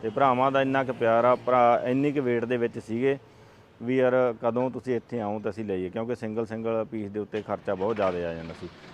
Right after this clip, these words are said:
ਤੇ ਮੈਂ ਪਹਿਲਾਂ ਤਾਂ ਤੁਹਾਡਾ ਸ਼ੁਕਰਾਨਾ ਕਰਦਾ ਪਰਮਾਤਮਾ ਦਾ ਜਿਹਨੇ ਇੱਥੋਂ ਤੱਕ ਲੈ ਕੇ ਆਏ ਆ, ਤੇ ਦੂਜਾ ਕਿਸਾਨ ਭਰਾਵਾਂ ਦਾ ਧੰਨਵਾਦ ਕਰਦੇ ਹਾਂ ਜਿਨ੍ਹਾਂ ਦੇ ਸਹਿਯੋਗ ਸਦਕਾ ਆਪਾਂ ਇੱਥੋਂ ਤੱਕ ਆਏ ਹਾਂ। ਬਾਈ ਹੋਰਾਂ ਨੇ ਅੱਜ ਨੌ ਫੁੱਟ ਲਿਆ ਇਹ ਮਨਦੀਪ? ਹਾਂ, ਨੌ ਫੁੱਟ ਰੋਟਾਵੇਟਰ ਲਿਆ। ਤੇ ਆਪਾਂ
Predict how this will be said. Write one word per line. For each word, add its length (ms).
ਤੇ 340
ਮੈਂ 260
ਪਹਿਲਾਂ 300
ਤਾਂ 140
ਤੁਹਾਡਾ 240
ਸ਼ੁਕਰਾਨਾ 520
ਕਰਦਾ 260
ਪਰਮਾਤਮਾ 520
ਦਾ 140
ਜਿਹਨੇ 280
ਇੱਥੋਂ 200
ਤੱਕ 340
ਲੈ 200
ਕੇ 180
ਆਏ 180
ਆ, 60
ਤੇ 140
ਦੂਜਾ 280
ਕਿਸਾਨ 340
ਭਰਾਵਾਂ 320
ਦਾ 80
ਧੰਨਵਾਦ 440
ਕਰਦੇ 240
ਹਾਂ 80
ਜਿਨ੍ਹਾਂ 300
ਦੇ 200
ਸਹਿਯੋਗ 500
ਸਦਕਾ 360
ਆਪਾਂ 220
ਇੱਥੋਂ 140
ਤੱਕ 240
ਆਏ 80
ਹਾਂ। 280
ਬਾਈ 180
ਹੋਰਾਂ 260
ਨੇ 140
ਅੱਜ 120
ਨੌ 400
ਫੁੱਟ 140
ਲਿਆ 200
ਇਹ 160
ਮਨਦੀਪ? 260
ਹਾਂ, 80
ਨੌ 220
ਫੁੱਟ 180
ਰੋਟਾਵੇਟਰ 420
ਲਿਆ। 240
ਤੇ 140
ਆਪਾਂ 340